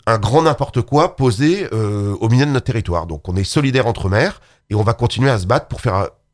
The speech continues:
j'espère ne pas aboutir ce dossier qui va coûter des dizaines de milliards d'euros pour quelques trains par jour et tout ça pour gagner dix ou quinze minutes pour aller au Havre ou à Rouen. Donc très honnêtement, on pense que le jeu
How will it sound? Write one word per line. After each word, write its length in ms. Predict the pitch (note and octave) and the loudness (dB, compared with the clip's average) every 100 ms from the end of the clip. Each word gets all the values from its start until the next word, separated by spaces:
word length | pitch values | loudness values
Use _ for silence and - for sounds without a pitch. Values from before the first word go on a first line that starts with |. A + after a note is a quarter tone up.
| _ _ _ - | _ _ _ 0
j'espère 380 | B2 - D3 | 0 2 0
ne 60 | A#2 | 2
pas 100 | A#2 | 0
aboutir 260 | G#2+ A2+ A2+ | 0 -2 -2
ce 120 | G#2+ | -2
dossier 280 | G#2+ F3+ G3+ | -2 -2 -4
qui 160 | - | -2
va 120 | A#2 | -2
coûter 420 | A#2+ C3 - C3 - | -2 -2 0 -2 -4
des 160 | E2+ | -8
dizaines 540 | F#2 G2 D#3 C#3 D#3 C3+ | -8 -4 -4 0 0 2
de 80 | G2 | 0
milliards 380 | A#2 G#2+ F#2 | 0 0 0
d'euros 420 | G2 G#2 D#3 - - _ _ _ _ _ - | 0 2 2 0 -8 _ _ _ _ _ -2
pour 220 | C#3 - | -2 0
quelques 380 | G#3 F#3 - D#3+ | 0 2 2 0
trains 220 | C3 C#3 | 0 -2
par 200 | B2+ A2 | 0 -2
jour 460 | A2+ F#3 A3+ - - | -2 -2 -4 -10 -10
et 80 | A2 | -8
tout 160 | - C#3 | -2 -2
ça 220 | - G#3+ | 0 0
pour 160 | D#3 A2 | 0 2
gagner 240 | B2 F3 | 2 2
dix 260 | B2+ E3+ - | 0 -8 -6
ou 60 | |
quinze 240 | C#3 B2+ A2+ | -2 -2 0
minutes 260 | C3+ G3+ | -2 -2
pour 180 | - B2 | -2 0
aller 140 | B2 | 2
au 140 | A#2+ C3 | 4 6
Havre 200 | F3 C#3+ | 4 0
ou 60 | |
à 60 | C#3 | -2
Rouen. 280 | B2 G2+ F2 _ _ _ _ | 0 -4 -6 _ _ _ _
Donc 180 | G#2+ G2 | -6 -4
très 240 | - D3+ | -2 0
honnêtement, 380 | C#3 B2+ D3 E3+ | 2 2 0 0
on 80 | - | -2
pense 240 | - D3 - | -2 -2 0
que 100 | A2+ | -2
le 60 | |
jeu 320 | F#2+ A#2+ - | 2 0 0